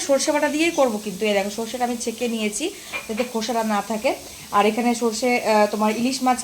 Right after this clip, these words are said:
কেটে নুন হলুদ মাখানো রয়েছে, মানে, আর এখানে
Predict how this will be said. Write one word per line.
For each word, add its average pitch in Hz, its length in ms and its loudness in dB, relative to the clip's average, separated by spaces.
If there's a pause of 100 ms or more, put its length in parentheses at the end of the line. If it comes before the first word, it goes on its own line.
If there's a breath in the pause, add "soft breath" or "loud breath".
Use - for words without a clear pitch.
কেটে 247 300 0
নুন 247 200 2 (100)
হলুদ 240 260 0
মাখানো 233 380 0
রয়েছে, 208 360 0 (480 loud breath)
মানে, 214 240 2 (360)
আর 202 180 6 (120)
এখানে 254 220 2